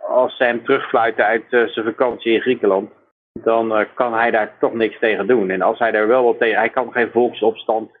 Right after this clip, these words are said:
voor elkaar krijgen. Hij kan, ja, hij heeft, in feite heeft hij geen macht meer, omdat hij het volk niet kan manipuleren, omdat hij de pers niet controleert en de scholen en de academici en zo. Dus ja, dan, dan maakt het niet zoveel uit dat je op papier nog veel macht hebt. Ik geloof dat Mao zelfs op papier alleen maar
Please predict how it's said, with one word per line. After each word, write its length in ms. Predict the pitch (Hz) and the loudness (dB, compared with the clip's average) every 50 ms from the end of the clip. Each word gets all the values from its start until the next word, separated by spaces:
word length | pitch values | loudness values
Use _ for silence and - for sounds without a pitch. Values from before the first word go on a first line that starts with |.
| _ _ _ - | _ _ _ -8
voor 140 | - 117 107 | -4 -2 -2
elkaar 340 | 104 - 113 113 113 113 110 | -2 0 0 0 0 0 0
krijgen. 280 | 113 110 110 110 104 - | 0 0 0 0 0 -2
Hij 160 | 117 113 113 | -2 -4 -2
kan, 400 | - - 123 120 117 113 107 - - - _ _ | -2 -2 -2 -2 -4 -6 -10 -14 -16 -20 _ _
ja, 220 | - 113 95 - - - _ _ _ _ _ _ _ _ | -6 -4 -4 -4 -6 -10 _ _ _ _ _ _ _ _
hij 100 | - 110 | -4 -4
heeft, 160 | 101 92 - | -4 -4 -6
in 80 | 107 101 | -6 -4
feite 340 | - - 117 117 110 - 113 | -2 0 0 0 0 0 2
heeft 280 | 107 104 107 104 - | 2 2 2 0 -2
hij 120 | - 117 107 | -2 -4 -2
geen 200 | - 107 107 107 | 0 0 0 0
macht 240 | 113 131 127 - - | 0 -2 -2 -4 -2
meer, 140 | 113 101 | -2 0
omdat 160 | 101 110 113 113 | 0 0 -2 -2
hij 80 | 110 110 | -4 -4
het 80 | - | -2
volk 160 | - - - | -4 -4 -2
niet 180 | - 127 120 - | -2 -4 -4 -2
kan 140 | - 117 107 | -2 -2 0
manipuleren, 600 | 107 107 104 98 - - 104 101 98 98 95 95 | -2 -2 -2 -2 -2 -2 0 2 2 2 2 0
omdat 180 | 95 95 85 - | -2 -4 -6 -4
hij 100 | - - | -4 -4
de 60 | - | -2
pers 220 | - - 120 117 - | -2 -4 -4 -4 -4
niet 140 | 117 107 107 | -6 -4 -2
controleert 640 | - 107 104 104 - 98 104 104 107 107 107 - | -2 -2 -2 -2 -2 0 2 2 4 2 2 2
en 120 | 101 98 95 | 0 -2 -2
de 60 | 92 | -2
scholen 460 | - - - - 110 110 110 107 101 | -6 -4 -2 0 2 2 2 2 2
en 60 | 98 | 0
de 60 | 101 98 | 0 0
academici 760 | 87 - - 110 101 101 104 104 101 101 101 101 - - 101 | -2 0 0 0 0 0 0 0 -2 -4 -6 -8 -8 -4 -4
en 100 | 101 98 | -2 0
zo. 180 | 101 101 101 - - _ _ _ _ _ _ _ - | 0 0 0 -2 -4 _ _ _ _ _ _ _ -6
Dus 120 | 104 98 | -4 -2
ja, 180 | 101 104 101 101 | 0 0 0 0
dan, 280 | - 98 98 101 92 - | -2 -2 -4 -6 -6 -2
dan 100 | - 107 | -2 0
maakt 160 | 113 113 113 | 0 0 -2
het 80 | 117 107 | -2 -2
niet 140 | 113 117 - | -2 -2 -2
zoveel 280 | 113 110 110 110 - | 0 0 2 2 2
uit 180 | 120 127 123 - | 2 0 0 0
dat 160 | 113 107 - | -2 -4 -2
je 80 | 117 113 | -2 -2
op 120 | 107 - | -2 -2
papier 440 | - 110 - - 131 123 117 113 - - | -4 -4 -4 -2 0 0 0 0 -2 -4
nog 140 | 107 104 - | -6 -2 0
veel 160 | - 113 104 | 0 0 0
macht 220 | 107 123 120 - | 0 -2 -2 -4
hebt. 140 | - 101 95 | -4 -2 0
Ik 120 | 98 104 - | -2 -2 -2
geloof 200 | - 156 147 - | -2 -2 -2 -2
dat 140 | 135 120 | -2 -2
Mao 420 | 170 143 117 160 185 185 165 139 113 | -2 -2 0 0 0 2 0 2 2
zelfs 280 | 104 107 107 113 110 | 2 2 2 2 2
op 120 | 113 113 - | 0 -4 -4
papier 440 | - - - - 160 147 131 110 110 | -6 -6 -2 2 4 4 4 4 4
alleen 280 | 131 131 143 143 135 | 2 2 2 2 2
maar 380 | 120 120 117 113 107 107 - | 2 0 0 0 -4 -8 -18